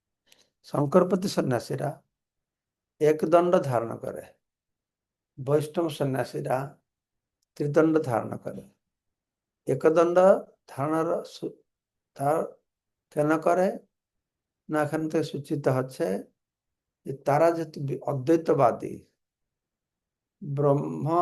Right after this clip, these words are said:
আর জীব এক, এই জন্য তারা একদণ্ড ধারণা করে।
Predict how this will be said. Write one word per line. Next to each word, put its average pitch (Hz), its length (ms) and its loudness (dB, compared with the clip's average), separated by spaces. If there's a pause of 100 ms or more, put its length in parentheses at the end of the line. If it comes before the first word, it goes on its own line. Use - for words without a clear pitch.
(100)
আর 170 80 4 (160)
জীব 156 240 2 (340)
এক, 143 120 -6 (1040)
এই 151 120 -2
জন্য 185 220 2 (580)
তারা 147 160 -2 (100)
একদণ্ড 156 360 2 (120)
ধারণা 113 320 -4
করে। - 180 -14